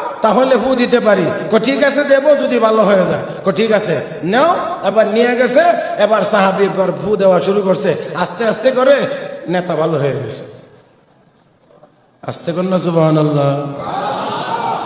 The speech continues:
ভালো হয়ে গেছে। তো ভালো হয়ে যাওয়ার পরে কয়, "বকরি দিয়ে দাও।" এখন বকরি নিয়ে আসছে, ওই এমনি দেবে না তো, আল্লাহ এমনি দেওয়া হয়েছে। কথা বোঝেন নাই?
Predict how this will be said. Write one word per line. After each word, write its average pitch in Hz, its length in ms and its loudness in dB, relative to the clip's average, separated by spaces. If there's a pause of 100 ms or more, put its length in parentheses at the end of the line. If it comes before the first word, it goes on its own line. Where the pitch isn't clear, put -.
(2500)
ভালো 175 280 2
হয়ে 196 240 2
গেছে। 151 220 -4 (1120)
তো 160 80 -8
ভালো 202 300 0
হয়ে 214 180 2
যাওয়ার 214 280 4
পরে 214 220 0
কয়, 208 140 -2
"বকরি 214 340 0
দিয়ে 220 180 2
দাও।" 220 180 2 (1700)
এখন 165 280 -2
বকরি 170 340 -2
নিয়ে 165 180 0
আসছে, 135 360 -4 (240)
ওই 185 120 -2
এমনি 208 380 0
দেবে 233 240 2
না 269 140 2
তো, 262 320 2 (320)
আল্লাহ 175 300 -2
এমনি 180 240 0
দেওয়া 170 200 -2
হয়েছে। 135 260 -4 (880)
কথা 175 220 4
বোঝেন 190 320 2
নাই? 247 180 4